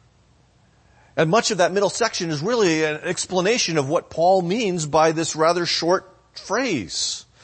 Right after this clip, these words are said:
This exclamation, "To live Christ, to die gain." What does he mean by that? He says, "If I am to live, that means fruitful labor to me."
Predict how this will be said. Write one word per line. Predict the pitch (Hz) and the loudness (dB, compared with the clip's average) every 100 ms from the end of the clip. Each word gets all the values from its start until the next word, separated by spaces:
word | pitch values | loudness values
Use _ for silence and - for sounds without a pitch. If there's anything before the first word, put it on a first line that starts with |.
| - - | -20 -4
This | 160 147 | -2 0
exclamation, | 185 180 - 185 208 226 - 147 | 0 0 0 0 2 2 0 -2
"To | 170 | 0
live | 147 170 202 180 | 2 4 4 2
Christ, | - 175 185 180 - | -2 4 4 4 0
to | 147 | -6
die | 127 175 170 | 2 2 4
gain." | 165 135 175 165 143 - - - | 0 -2 -2 0 -4 -6 -16 -2
What | 185 | 0
does | 202 | 0
he | 190 | 0
mean | 190 233 | 0 0
by | 185 151 | 4 4
that? | 139 151 - - - | 6 4 2 -6 -2
He | |
says, | 175 202 - - | 2 2 0 0
"If | 180 - | 0 2
I | 202 233 | 4 6
am | 285 226 | 4 2
to | 214 | 2
live, | 175 233 240 214 180 - - | 4 6 6 4 0 -10 0
that | 214 240 | 2 2
means | 196 196 208 - - | 2 2 2 0 -2
fruitful | - 247 233 214 208 | -8 -8 -2 0 2
labor | 277 214 165 | 2 0 -4
to | - | -4
me." | 117 90 92 | -8 -8 -14